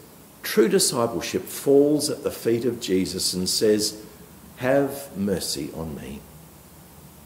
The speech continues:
Being a disciple of Jesus is not about overcoming all of life's obstacles and fulfilling our potential and having spiritual successes and glory.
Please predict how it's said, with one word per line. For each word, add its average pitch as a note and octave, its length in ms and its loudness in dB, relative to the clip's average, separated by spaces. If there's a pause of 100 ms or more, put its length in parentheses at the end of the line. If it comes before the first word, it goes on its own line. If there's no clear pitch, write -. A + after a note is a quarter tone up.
(760)
Being G3 320 6
a F3+ 60 6
disciple C3+ 640 2
of F2 140 -2
Jesus A2+ 480 0
is F#2+ 160 -2
not B2 200 2
about A2+ 380 2
overcoming A2+ 800 2
all B2 260 6
of G#2 160 4
life's A#2+ 380 6
obstacles G2+ 840 0
and F2+ 140 -2 (480)
fulfilling C3+ 680 4
our A#2+ 220 6
potential A#2 880 0
and F2 160 0 (380)
having C3+ 360 4
spiritual D3 760 4
successes - 720 2
and F#2+ 180 -2
glory. G2+ 420 -2